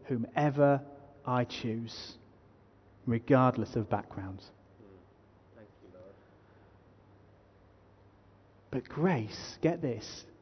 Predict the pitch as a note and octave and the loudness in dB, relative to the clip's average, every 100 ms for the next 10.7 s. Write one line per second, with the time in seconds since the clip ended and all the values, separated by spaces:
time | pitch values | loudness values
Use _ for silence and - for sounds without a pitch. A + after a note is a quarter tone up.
0 | - - - - - - D#3 F3 A2+ G#2+ | -20 -20 -20 -20 -10 0 4 4 0 -6
1 | - - - - - - - B2 - - | -10 -14 -16 -20 -20 -20 -6 -4 -2 4
2 | B2+ A#2 A2+ G#2+ - A2+ G#2 - - - | 6 6 2 -2 -2 -4 -6 -10 -16 -16
3 | - - - - - - - - - - | -20 -20 -20 -20 -20 -20 -20 -20 -20 -20
4 | - - - - - - - - G#3+ F#3+ | -20 -20 -20 -20 -20 -20 -18 -16 -14 -2
5 | - A#3 C4+ - G3+ F#3 B3 A#3+ - - | 8 10 10 4 0 4 6 6 2 10
6 | A3 G#3 D3+ C3 C3 D#3+ - - - F#3+ | 10 10 6 6 6 2 -4 -14 0 12
7 | G#3 A3 F3+ C3+ C#3 - F#3+ F#3 E3+ E3+ | 12 12 10 8 6 4 12 12 12 12
8 | E3 F3 F3+ E3+ A#2+ B2 C#3 D3+ C#3 - | 12 12 10 8 8 8 10 12 10 4
9 | - - - - - - - - - E3 | -4 -6 -8 -16 -20 -20 -20 0 6 6
10 | F3+ G3+ F3 - G#3+ G3 - | 8 6 8 12 12 12 8